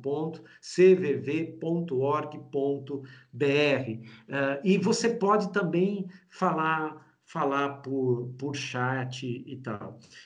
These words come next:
Então, a, assim, eh, a, a, a, as dicas, eh, como é que a gente trabalha a prevenção de suicídio? Primeiro, avaliando o risco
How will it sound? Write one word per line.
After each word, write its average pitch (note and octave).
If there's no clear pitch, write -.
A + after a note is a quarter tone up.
Então, D#4+
a, -
assim, C#3+
eh, D3
a, C#3
a, C3+
a, E3+
as E3+
dicas, F3
eh, A#2+
como B3+
é D4
que A3
a F#3+
gente F3
trabalha C#3+
a -
prevenção B2+
de A#2+
suicídio? A2+
Primeiro, A3
avaliando E3
o A#2+
risco -